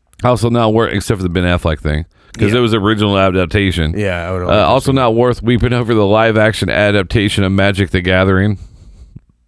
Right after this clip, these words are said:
Speaker 2: Is that like Magic Mike?
Speaker 1: Uh, no, it's the card game.
Speaker 2: Hmm.
Speaker 1: You never heard of Magic the Gathering?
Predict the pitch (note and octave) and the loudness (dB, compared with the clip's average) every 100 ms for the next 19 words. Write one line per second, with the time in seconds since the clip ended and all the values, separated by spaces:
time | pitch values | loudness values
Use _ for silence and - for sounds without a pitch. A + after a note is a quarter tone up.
0 | _ F2+ F2 F2+ F2 F2 F2+ E2+ F2 F#2 | _ -10 -8 -8 -8 -10 -10 -8 -6 -6
1 | G#2 _ _ _ _ _ - - G#2 G2 | -8 _ _ _ _ _ -20 -2 2 4
2 | F#2+ F#2 F#2 F2+ F2 F2 E2+ E2+ F#2 F2+ | 4 4 4 4 2 2 2 0 0 2
3 | E2+ - F2+ A2 F#2+ C#2 G#1 G1+ D2+ - | 0 -2 -2 0 -2 -4 -10 -10 -14 -18
4 | _ _ _ _ _ _ _ G2+ F2 D2+ | _ _ _ _ _ _ _ -12 -12 -12
5 | - _ _ _ - F2+ F2+ F#2 F#2+ F#2+ | -18 _ _ _ -8 -4 0 0 2 2
6 | F#2 F#2+ E2 F2 F2+ G2 G2+ | 0 0 -2 0 0 0 -2